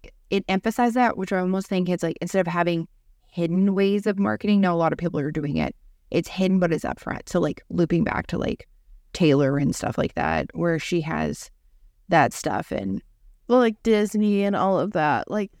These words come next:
Speaker 2: it's so, like, you know these symbols so well that, like, you see them in the background of things, or you'll, you look for them now for, like, anything else.
Speaker 1: Mm-hmm.
Speaker 2: Like, I remember when, um,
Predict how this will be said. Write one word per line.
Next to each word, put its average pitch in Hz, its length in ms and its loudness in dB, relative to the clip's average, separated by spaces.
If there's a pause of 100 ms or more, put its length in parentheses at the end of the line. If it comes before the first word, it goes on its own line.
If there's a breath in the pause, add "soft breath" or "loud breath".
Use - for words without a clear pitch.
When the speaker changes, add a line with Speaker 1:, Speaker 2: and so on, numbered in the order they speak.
(240)
Speaker 2:
it's 240 240 2
so, 247 460 4
like, 208 260 2 (300)
you 240 240 2
know 214 220 4
these 233 260 2
symbols 220 640 2
so 208 200 -2
well 190 360 2
that, 214 180 -2
like, 185 300 -2 (320)
you 226 120 0
see 196 180 -4
them 196 200 0
in 233 60 2
the 262 100 2
background 240 640 4
of 190 80 -4
things, 170 600 -4
or 208 360 0 (520)
you'll, 240 320 6 (160)
you 247 300 2
look 254 380 6
for 320 220 0
them 302 280 6
now 220 360 4
for, 240 260 0
like, 190 300 2 (180)
anything 214 560 2
else. 196 540 0
Speaker 1:
Mm-hmm. 190 380 -2 (160)
Speaker 2:
Like, 254 200 4
I 220 160 8
remember 277 460 4
when, 233 420 2
um, 202 640 0